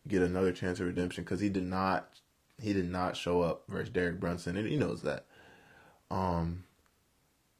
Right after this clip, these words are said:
uh, my boy Julian did say something. He said he, he,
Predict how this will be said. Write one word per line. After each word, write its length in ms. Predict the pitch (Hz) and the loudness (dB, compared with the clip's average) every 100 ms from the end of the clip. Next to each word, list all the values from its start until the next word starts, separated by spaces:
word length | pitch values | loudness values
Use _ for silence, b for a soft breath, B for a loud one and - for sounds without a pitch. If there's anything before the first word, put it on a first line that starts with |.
| _ | _
uh, 220 | 85 90 | 0 0
my 140 | 90 101 | 2 4
boy 240 | 123 147 | 10 10
Julian 340 | 110 127 107 92 | 10 6 4 6
did 380 | 117 147 131 | 8 8 6
say 220 | - 131 143 | 0 2 2
something. 380 | - 127 - | 2 0 0
He 60 | 104 | 0
said 280 | 107 107 - | 6 6 4
he, 260 | - 127 135 | -2 -2 -2
he, 280 | 127 120 | 0 -2